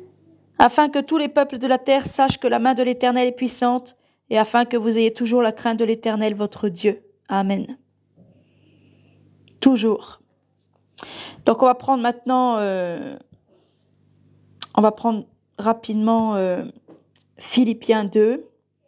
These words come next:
Ayez en vous les sentiments qui étaient en Jésus-Christ. Euh, moi, je donne juste ce que le Seigneur m'a donné, hein. Là, c'est plus de la lecture, j'avoue.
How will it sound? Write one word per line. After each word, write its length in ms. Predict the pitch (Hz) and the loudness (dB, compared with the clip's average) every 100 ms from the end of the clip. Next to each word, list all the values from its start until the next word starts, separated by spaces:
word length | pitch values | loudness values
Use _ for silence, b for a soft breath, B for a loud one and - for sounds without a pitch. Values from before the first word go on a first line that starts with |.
| _ _ _ | _ _ _
Ayez 260 | 240 240 247 | 0 4 2
en 140 | 240 | 2
vous 220 | 220 254 | 0 -2
les 120 | 240 226 | 0 0
sentiments 760 | - 240 240 240 220 240 240 | -2 -4 -2 -2 0 0 0
qui 160 | 233 233 | 0 -2
étaient 320 | 226 226 226 | 0 -2 0
en 80 | 214 | -2
Jésus-Christ. 760 | 214 196 202 - 240 - 180 B B B B B - | -2 -4 -6 -4 -4 -2 -6 B B B B B -8
Euh, 40 | - | 0
moi, 140 | 226 | 2
je 80 | 220 | 2
donne 200 | 214 226 | 2 0
juste 260 | 240 - 226 | -2 -4 -6
ce 80 | |
que 100 | - | -2
le 60 | 220 | -2
Seigneur 340 | - 226 226 | 0 0 0
m'a 120 | 202 196 | -2 -2
donné, 280 | 226 254 | 0 2
hein. 80 | 208 | 0
Là, 120 | 202 | -2
c'est 140 | 208 214 | -4 -6
plus 220 | - 226 | -4 0
de 80 | 220 | 2
la 100 | 196 | 2
lecture, 440 | 202 - 254 262 | -2 -4 -2 0
j'avoue. 420 | 208 190 226 269 | 0 0 -2 -2